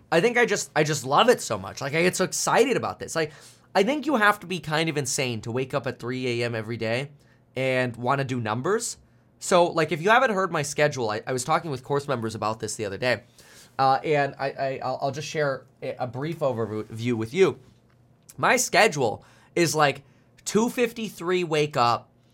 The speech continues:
try to get the damn coffee pot on by three A M. Waking up is the hardest part. I try to sleep with, uh, with the kids, like, and, and, and Lauren in, in the same room. And the strategy there is I wear an Apple Watch.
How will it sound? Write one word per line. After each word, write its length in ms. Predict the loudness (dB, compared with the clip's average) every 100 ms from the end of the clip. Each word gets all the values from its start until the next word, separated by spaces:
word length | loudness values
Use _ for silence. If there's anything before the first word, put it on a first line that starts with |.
| _ _
try 260 | 0 2 4
to 60 |
get 180 | 2 0
the 60 | 0
damn 280 | 0 0
coffee 440 | 0 2 4 2 -4
pot 300 | 0 2 2
on 220 | 2 0
by 120 | -2
three 460 | -4 -4 -2 0 0
A 60 | -4
M. 160 | -6 -12 _ _
Waking 400 | 2 2 2 -2
up 140 | -4 -4
is 80 | -6
the 80 |
hardest 320 | -2 -2 -2 -4
part. 320 | -2 -2 -6 _ _ _ -4
I 80 | -2
try 260 | 2 2 2
to 80 |
sleep 360 | 0 0 -2 -2 -6
with, 640 | 0 4 4 4 2 -2 -4
uh, 320 | 0 2 0
with 220 | 0 -2 -2
the 80 |
kids, 460 | -4 2 2 2 0
like, 260 | -2 -2 -4
and, 200 | -6 -4
and, 260 | -6 -6 -6
and 220 | -6 -2
Lauren 500 | 0 2 2 0 -4
in, 180 | -8 -6
in 160 | -6 -6
the 60 | -4
same 340 | -2 -4 -4
room. 380 | -2 -2 -2 -6 _ _ -20 -20 _
And 240 | 0 2 2
the 200 | 2 2
strategy 600 | 0 6 6 4 0 -2
there 260 | -2 0
is 140 | -2 -2
I 80 | -2
wear 240 | 0 0
an 80 | 0
Apple 420 | 0 0 0 -2
Watch. 480 | 0 0 -2 -8